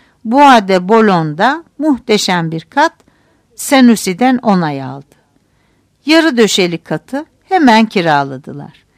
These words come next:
Bir hizmetçi, bir de aşçı tuttular. Şoför ve korumaları zaten vardı. Aylin nihayet bir eve kavuştuğu için yeni evli bir genç kadın gibi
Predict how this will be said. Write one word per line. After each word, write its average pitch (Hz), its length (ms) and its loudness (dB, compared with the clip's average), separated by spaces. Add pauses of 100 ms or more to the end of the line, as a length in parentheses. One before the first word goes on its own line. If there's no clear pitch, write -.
(380)
Bir 285 160 2
hizmetçi, 202 840 -6 (420)
bir 285 180 0
de 208 120 2
aşçı 202 380 -2
tuttular. 156 800 -6 (360)
Şoför 208 500 0
ve 165 100 -2
korumaları 165 680 -6
zaten 202 560 -2
vardı. 139 360 -4 (1000)
Aylin 320 540 0
nihayet 277 640 2
bir 214 80 0
eve 190 220 0
kavuştuğu 190 600 -6
için 294 480 -8 (180)
yeni 254 260 2
evli 185 400 -2
bir 180 140 -4
genç 196 360 -4
kadın 156 360 -10
gibi 202 280 -12